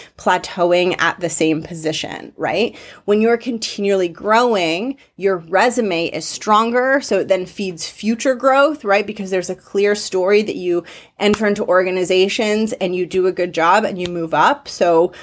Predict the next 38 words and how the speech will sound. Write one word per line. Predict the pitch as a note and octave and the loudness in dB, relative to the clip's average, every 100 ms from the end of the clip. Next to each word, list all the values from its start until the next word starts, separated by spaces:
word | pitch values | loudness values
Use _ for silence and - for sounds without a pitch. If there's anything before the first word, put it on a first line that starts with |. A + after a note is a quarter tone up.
| - - | -20 -4
once | F#3+ G#3 G#3+ | 0 0 0
you | G#3+ | -4
start | - G3 F3 | 2 0 2
getting | F3+ G3 | 2 2
those | F#3+ F3 F3 | 2 2 2
regular | F3 F3 E3+ | 0 2 0
promotions, | D#3+ - F3 C#4 D4+ G3+ F#3+ F3+ F3 | -2 -4 0 0 2 0 0 -2 -2
then | F3 E3+ | -4 -4
when | F3+ | -4
you | F3 | -6
switch | E3+ - A3 A3+ | -6 -4 -2 0
organizations | - G3 F#3 F3 F3+ A3 A#3 A3 G#3 F#3 | 2 2 2 -2 0 2 0 0 -2 0
or | |
you're | E3+ - | -4 0
out | F3 E3+ | 0 0
in | E3 | -4
the | |
job | E3 G3+ A#3 A3 | 0 2 2 0
market, | E3+ E3 D#3 - | -4 -2 -6 -4
your | E3+ E3+ | -6 -4
resume, | F3 G#3+ B3+ A3+ F3+ E3 | 2 2 2 2 0 0
like, | - D#3 D#3+ - | 0 -2 -6 -12
looks | G3 G3 - - | -4 -2 -2 -6
amazing | F#3 F3 G#3 D4 B3+ F3+ F3+ | -4 0 4 4 4 2 -2
because | F3+ F#3 F#3 | -4 -6 -8
it's | - | 0
got | F3+ | 2
all | F3+ | 2
this | E3+ D#3+ | 0 -6
growth | D#3 E3+ A#3 E4 - | -8 0 2 2 -2
on | - - | -4 -4
it. | - - _ _ _ _ _ - | -4 -6 _ _ _ _ _ 0
And | C#4 B3 G#3 | 2 2 0
also, | A3 F4+ - A3+ F#3+ F#3+ | 0 0 0 4 4 2
in | - G3+ | 0 -2
addition | G#3 G#3 G4 - C#4 | 0 0 0 2 0
to | G#3+ F#3+ | -2 -2
that, | D#3+ D3+ F#3+ | 0 0 0